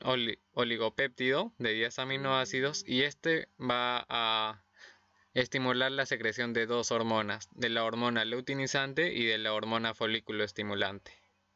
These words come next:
Esta hormona, la inhibidora de prolactina, es la única hormona,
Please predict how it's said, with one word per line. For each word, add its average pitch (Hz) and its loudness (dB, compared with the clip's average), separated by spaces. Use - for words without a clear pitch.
Esta 143 2
hormona, 135 2
la 107 -2
inhibidora 120 2
de 110 0
prolactina, 135 -2
es 147 -2
la 156 2
única 151 0
hormona, 120 2